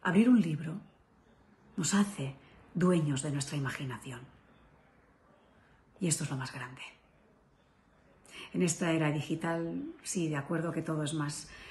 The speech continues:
eh, fácil, inmediato, que lo podemos tener todo online,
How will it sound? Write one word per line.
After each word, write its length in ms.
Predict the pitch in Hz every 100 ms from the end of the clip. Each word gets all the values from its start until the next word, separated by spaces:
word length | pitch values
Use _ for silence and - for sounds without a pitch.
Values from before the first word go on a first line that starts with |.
| - -
eh, 140 | 147
fácil, 440 | 135 151 151 175
inmediato, 720 | 165 151 131 151 170 - 165
que 120 | 151 156
lo 140 | 147
podemos 380 | 156 156 156 147
tener 260 | 151 147
todo 260 | 147 156 147
online, 680 | 147 147 147 156 156 156